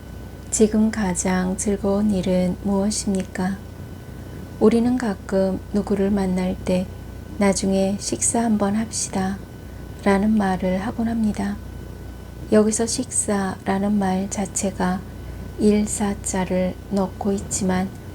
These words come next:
함께하는 식사, 먹는 일은 일이 아니라 즐거움이고 일에서 쉬는 시간이라고 할 수 있습니다. 그러기에 친한 사람들끼리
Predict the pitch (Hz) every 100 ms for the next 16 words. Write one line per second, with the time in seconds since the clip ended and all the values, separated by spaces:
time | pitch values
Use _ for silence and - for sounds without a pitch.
0 | - - - 247 - 247 233 208 214 -
1 | 220 - - 185 180 190 - - - 202
2 | 202 190 202 202 - 180 185 185 214 -
3 | - 202 196 196 196 190 180 185 180 185
4 | - - - - 214 196 196 190 208 190
5 | - 185 196 - - - - - 208 208
6 | 214 226 220 - 202 196 196 208 - -
7 | 226 208 185 185 175 - 175 190 226 220
8 | - 190 180 - 190 185 190 196 - -
9 | - - - - - 220 220 220 - 190
10 | 190 190 185 - 247 240 240 254 247 233
11 | 220 214 - 196 190 180 180